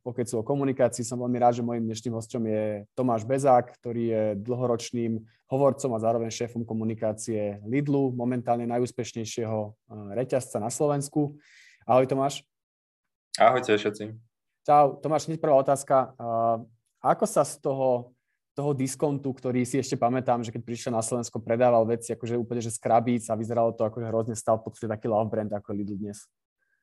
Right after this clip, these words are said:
Speaker 2: Tak, eh, je pravda, že sme prešli dlhú cestu. Nedávno sme oslavovali sedemnásť rokov od otvorenia prvej predajne. Bolo to v septembri dvetisícštyri. Am,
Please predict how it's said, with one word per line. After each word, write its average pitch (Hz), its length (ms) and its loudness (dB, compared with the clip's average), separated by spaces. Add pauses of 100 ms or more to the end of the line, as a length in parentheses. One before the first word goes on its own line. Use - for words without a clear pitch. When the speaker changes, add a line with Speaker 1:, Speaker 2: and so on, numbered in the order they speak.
(1300)
Speaker 2:
Tak, - 400 0
eh, 127 240 8 (720)
je 127 160 4
pravda, 123 320 8
že 120 160 0
sme 127 160 2
prešli 113 400 2
dlhú 110 240 0
cestu. 156 480 -2
Nedávno 110 400 2
sme 107 240 0
oslavovali 110 560 2
sedemnásť 104 800 -4 (160)
rokov 104 560 2
od 98 80 0
otvorenia 110 400 -2
prvej 113 320 0
predajne. 120 560 -4 (560)
Bolo 101 240 2
to 104 160 -2
v - 80 -10
septembri 101 480 -2
dvetisícštyri. 101 960 -2 (720)
Am, 120 400 6